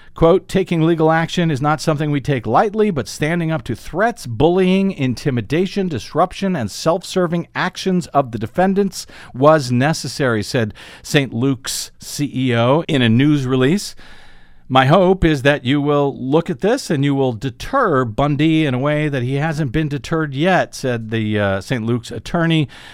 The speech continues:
to the jury on Friday, seeking millions in compensatory damages after Bundy led protests over a child welfare case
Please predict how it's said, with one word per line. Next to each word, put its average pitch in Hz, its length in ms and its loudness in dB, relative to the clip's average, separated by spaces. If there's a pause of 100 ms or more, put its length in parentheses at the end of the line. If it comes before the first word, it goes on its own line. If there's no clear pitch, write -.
(140)
to 127 100 -6
the 110 140 -2
jury 123 560 -2
on 101 240 0
Friday, 139 720 0 (280)
seeking 117 560 0
millions 131 560 2
in 110 160 -4
compensatory 110 640 -2
damages 113 560 -4
after 101 300 -6
Bundy 123 360 -2
led 104 280 0
protests 226 560 0
over 160 240 0
a 127 80 0
child 285 580 -2
welfare 135 500 2
case 85 460 -2